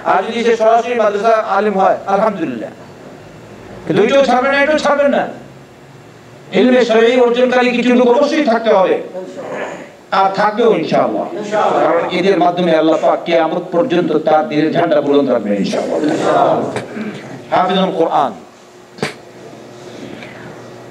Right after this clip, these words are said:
আও মিসহাফ ফররাতাহু। কোরআন দিলেন, এটা জারি। আরেকটা শুনেন। আও মাসজিদান বানাহু।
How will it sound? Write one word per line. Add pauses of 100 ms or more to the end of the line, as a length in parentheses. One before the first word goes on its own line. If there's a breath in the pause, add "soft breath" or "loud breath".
(220)
আও
মিসহাফ
ফররাতাহু। (580)
কোরআন
দিলেন, (600)
এটা
জারি। (1700)
আরেকটা
শুনেন। (1800)
আও
মাসজিদান
বানাহু।